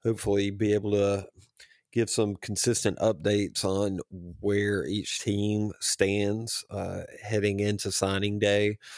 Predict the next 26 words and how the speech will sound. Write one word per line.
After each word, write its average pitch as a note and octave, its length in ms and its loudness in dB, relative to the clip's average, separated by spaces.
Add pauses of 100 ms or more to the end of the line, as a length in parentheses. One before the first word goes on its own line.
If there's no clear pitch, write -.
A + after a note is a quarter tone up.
(640)
Um, G2 320 -14 (300)
eh, D#2+ 60 -10 (120)
yeah, G#2+ 320 0
there, A#2 320 2
there's C3 260 0
gonna E3 220 0
be, B2 520 -2 (1500)
Derek C#3+ 340 2
Mason C3 320 0
is A2 160 -2
not A2+ 180 -2
gonna G#2+ 140 -2
be G#2 140 -2
the G2+ 100 -2
last G#2 360 0
coach G2+ 300 0
fired F#2+ 540 -2
at F#2 140 -6
the G2 100 -2
end G2 100 -4
of F2+ 80 -4
this E2 180 -4
season. E2+ 560 -4 (300)
Um, F#2 380 -10 (960)
you G#2 160 0
know, F#2+ 380 -4